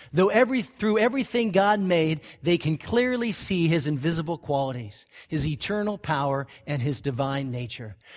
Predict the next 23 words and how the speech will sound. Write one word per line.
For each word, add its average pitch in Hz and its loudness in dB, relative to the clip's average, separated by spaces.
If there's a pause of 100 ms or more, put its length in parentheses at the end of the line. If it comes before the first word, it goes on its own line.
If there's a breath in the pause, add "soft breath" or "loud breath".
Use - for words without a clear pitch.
So 185 0
they 175 4
have 151 2
no 208 2
excuse 170 -4 (200)
for 160 -2
not 151 0
knowing 135 -2
God." 107 -10 (4000)
How 147 -6
about 151 -2
in 165 0
the 151 0
Old 143 -4
Se-, - -8 (140)
in 135 -6
the 143 -2
Old 139 -2
Testament? 123 -8 (580)
From 147 -2
David 139 0
the 117 -6
psalmist. 131 -6